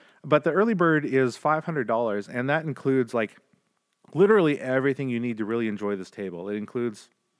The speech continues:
of course, the table itself. It comes with a reversible playfield, so on one side is going to be a, a, a felt material, velvet or something we haven't decided yet, um, that's foam padded, and it's gonna cut, you're gonna be able to choose the color.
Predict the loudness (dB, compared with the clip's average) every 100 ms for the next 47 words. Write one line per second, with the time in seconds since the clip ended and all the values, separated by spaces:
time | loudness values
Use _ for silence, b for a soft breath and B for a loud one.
0 | _ _ _ -14 -2 -2 -2 -6 -6 -4
1 | -6 -6 -8 -8 _ b b b b b
2 | b b -6 -4 -4 0 0 0 0 -2
3 | -2 -2 -4 -2 -6 -4 -6 -6 -6 -4
4 | -6 -6 -6 -6 -6 -8 -8 -6 -4 -6
5 | -6 -8 -6 -8 -10 -10 -8 -10 _ -8
6 | -6 -6 -12 -12 -8 -6 -6 -6 -6 -6
7 | -6 -8 -10 -14 -14 -12 -12 -12 -12 -12
8 | -12 -12 -10 -10 b b b b b -6
9 | -6 -6 -10 -8 -6 -6 -8 -8 -8 -8
10 | -10 -14 -12 -12 -10 -10 -8 -8 -6 -6
11 | -6 -6 -8 -10 -10 -10 -10 -10 -10